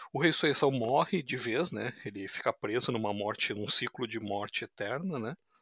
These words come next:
Depois de um, de uma batalha com o Vandal Savage. Aliás, muito legal essa edição solo do Ressurreição, ele tinha aparecido lá nas edições de Superman. E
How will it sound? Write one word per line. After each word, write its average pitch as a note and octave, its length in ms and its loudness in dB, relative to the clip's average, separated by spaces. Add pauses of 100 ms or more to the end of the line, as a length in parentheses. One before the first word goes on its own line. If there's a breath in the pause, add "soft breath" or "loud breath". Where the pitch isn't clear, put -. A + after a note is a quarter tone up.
(160)
Depois G#2+ 320 0
de A2 60 -6
um, A2 100 -6
de A#2 240 -10
uma A2 140 0
batalha G#2+ 260 -6
com - 160 -8
o - 20 -6
Vandal G#2+ 200 -4
Savage. C3 260 2
Aliás, C3+ 240 6
muito A#2 260 0
legal E3 400 4
essa - 180 -2
edição A2+ 360 0 (160)
solo A#2+ 400 4
do A#2+ 100 0
Ressurreição, G#2 640 -2
ele C3+ 100 -6
tinha - 220 -4
aparecido G2+ 460 -4
lá F#2+ 160 -6
nas G2+ 180 -8
edições G2+ 320 -10
de - 80 -10
Superman. A2 480 -10 (160)
E C#3 340 -4